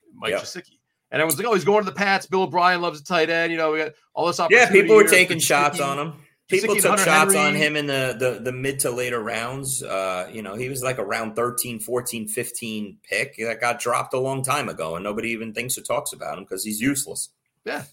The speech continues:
Speaker 1: I know. I'm just, uh, thinking about, you know, it's, it's the end of the year. We're wrapping things up. It's just kind of
Speaker 2: Mm-hmm.
Speaker 1: interesting to reflect on, uh, on these things.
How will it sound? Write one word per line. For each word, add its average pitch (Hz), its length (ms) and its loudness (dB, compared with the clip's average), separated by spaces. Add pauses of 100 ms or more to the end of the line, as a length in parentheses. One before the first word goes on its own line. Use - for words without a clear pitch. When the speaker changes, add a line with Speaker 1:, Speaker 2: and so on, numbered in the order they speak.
Speaker 1:
I 127 140 -4
know. 170 160 -2
I'm 104 100 -10
just, 113 220 -18
uh, 135 160 -12 (120)
thinking 139 220 -10
about, 143 140 -6
you 151 60 -4
know, 127 120 -6
it's, 135 140 -16
it's - 140 -18
the 151 120 -4
end 160 100 -4
of 147 60 -8
the 143 60 -4
year. 143 240 -4
We're 135 100 -4
wrapping 131 300 -4
things 123 300 -10
up. 117 300 -10
It's 139 200 -16
just 98 180 -10
kind 139 140 -4
of 135 40 -4
Speaker 2:
Mm-hmm. - 20 -2
Speaker 1:
interesting 147 360 -4
to 127 60 -6
reflect 139 560 -10
on, 107 320 -6
uh, 101 400 -10 (1000)
on 104 80 -10
these 101 180 -12
things. - 380 -20